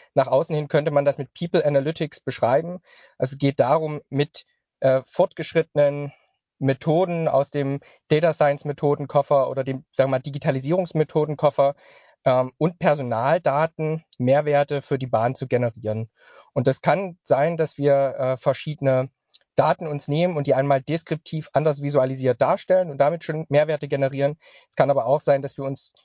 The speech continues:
neuen Fragestellungen widmen und da mit dem Data Science Methodenkoffer einfach zu einer Tiefe der Erkenntnis gelangen, die es vorher noch nicht so richtig gab. Und neben all dem, äh, bauen wir gerade noch einen Data Lake auf, ähm, der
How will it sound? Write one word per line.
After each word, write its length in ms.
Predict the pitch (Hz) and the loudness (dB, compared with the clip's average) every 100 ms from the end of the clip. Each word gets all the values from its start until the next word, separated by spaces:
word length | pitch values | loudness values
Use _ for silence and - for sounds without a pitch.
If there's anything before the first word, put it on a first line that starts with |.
| _ _ | _ _
neuen 460 | 120 127 135 160 175 | 0 4 4 2 -4
Fragestellungen 920 | - 135 147 180 - 151 151 143 123 | -4 0 0 -2 0 0 2 -2 -2
widmen 500 | 160 165 165 170 180 _ _ | -4 0 0 0 -8 _ _
und 180 | 139 139 | 0 2
da 280 | 131 151 - _ | 4 2 0 _
mit 200 | 135 139 | -6 -2
dem 120 | 143 | 0
Data 220 | 131 147 156 | 2 2 4
Science 300 | 147 147 147 | 2 0 -4
Methodenkoffer 580 | - 143 147 151 139 | -4 -4 0 0 2
einfach 300 | 120 147 - | -2 -2 -4
zu 120 | - 139 | 0 2
einer 140 | 127 | 2
Tiefe 380 | - 175 202 156 | -2 -8 0 2
der 100 | 131 | 2
Erkenntnis 540 | 123 156 160 147 - | 0 -4 -4 -6 -6
gelangen, 340 | 131 131 147 - _ _ - | 0 2 0 -6 _ _ -6
die 60 | 135 | -4
es 80 | |
vorher 240 | - 135 135 | 2 4 2
noch 140 | 123 | -2
nicht 160 | 143 - | -8 -6
so 80 | 120 | -6
richtig 380 | 117 - 117 | -6 -6 -2
gab. 280 | 120 127 180 _ _ _ _ - | 2 2 2 _ _ _ _ 0
Und 140 | 147 | 2
neben 220 | 160 170 | 2 2
all 180 | 135 147 | 0 0
dem, 420 | 143 165 185 180 | 0 -2 -2 0
äh, 140 | 143 139 | 0 4
bauen 260 | 135 160 | 2 2
wir 80 | 151 | -4
gerade 320 | - 143 151 | 0 0 2
noch 180 | 139 - | -2 0
einen 160 | 135 135 | -2 0
Data 300 | 160 - 147 | 0 0 0
Lake 280 | 143 147 | 0 0
auf, 380 | 135 135 139 - _ _ _ _ - | 2 2 0 -6 _ _ _ _ 0
ähm, 520 | 131 131 131 131 135 _ | 2 2 -2 -6 -8 _
der 400 | 135 131 135 143 | 2 4 2 0